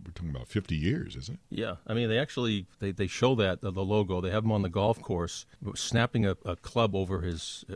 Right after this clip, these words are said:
Speaker 2: uh, his knee in anger over who they're going to draft. And then it, it, go, it, it takes his profile and it morphs him into the, into the N B A logo. Um, I don't blame Jerry West for doing what he's doing.
Speaker 1: Well, I have a lot of respect for Jerry West. So I,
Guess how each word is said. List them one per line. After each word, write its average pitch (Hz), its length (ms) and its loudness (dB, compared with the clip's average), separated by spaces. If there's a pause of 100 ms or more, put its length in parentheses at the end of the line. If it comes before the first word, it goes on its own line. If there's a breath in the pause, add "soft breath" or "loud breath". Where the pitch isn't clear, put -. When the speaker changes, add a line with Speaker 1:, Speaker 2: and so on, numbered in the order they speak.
(120)
Speaker 2:
uh, 92 60 -4
his 85 340 -4
knee 98 500 6
in 95 140 -4
anger 101 360 0
over 92 220 0
who 101 160 -2
they're 95 120 -2
going 90 180 -2
to 87 80 -6
draft. 98 480 -2 (360 soft breath)
And 104 120 2
then 101 100 4
it, 92 160 0
it, 95 180 -8
go, 101 140 2
it, 92 220 -2 (160)
it 90 160 -6
takes - 240 -2
his 98 100 -4
profile 101 560 2
and 92 80 0
it 90 60 -2
morphs 92 360 0
him 95 120 4
into 95 200 -2
the, 85 240 -4 (440 soft breath)
into 101 220 -2
the 92 340 -2
N 104 160 0
B 92 200 0
A 90 60 -2
logo. 87 540 -2
Um, 87 500 -4
I 117 100 6
don't 160 160 10
blame 135 220 10
Jerry 117 220 8
West 110 260 6
for 104 100 -4
doing 110 280 6
what 101 100 4
he's 82 140 -2
doing. 82 240 0 (560)
Speaker 1:
Well, 101 180 8
I 101 200 8
have 113 120 10
a 87 60 2
lot 90 160 2
of 78 60 -2
respect 71 340 -8
for - 120 -20
Jerry 60 280 -8
West. - 580 -16
So 60 180 -10
I, 76 220 -6